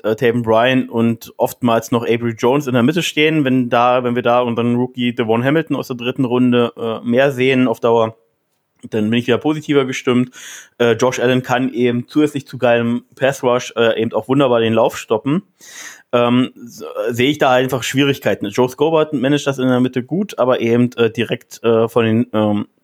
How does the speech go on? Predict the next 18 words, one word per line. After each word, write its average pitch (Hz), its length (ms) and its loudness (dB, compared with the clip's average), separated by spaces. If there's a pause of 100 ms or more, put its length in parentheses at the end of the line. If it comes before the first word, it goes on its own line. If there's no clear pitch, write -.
(160)
vier, 113 640 2
äh, 117 60 -2
Defense 117 320 -2
Line 120 200 2
Starter, 117 400 0
weil 104 100 -2
wir 107 60 -8
spielen 117 240 -4
aktuell 101 340 -2
in 120 120 0
der 110 60 -2
vier 117 200 -4
drei. 113 340 2 (720)
Ähm, 113 640 2 (840)
äh, 101 240 0
sind 113 480 -4
halt, 110 420 0
äh, 104 340 0